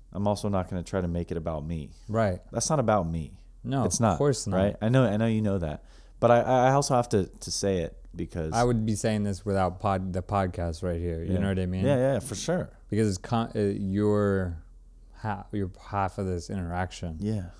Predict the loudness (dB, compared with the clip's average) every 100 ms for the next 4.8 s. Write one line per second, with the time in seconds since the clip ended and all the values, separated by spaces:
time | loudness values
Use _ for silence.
0 | -20 -20 -18 -8 -6 -6 -12 -8 -4 -2
1 | -2 -4 -6 -4 2 4 4 0 -2 -2
2 | -2 -4 -4 -4 -2 -6 -6 -8 -8 -12
3 | -14 -12 -10 -6 -4 -6 -10 -8 -8 -6
4 | -8 -12 -12 -14 -12 -8 -8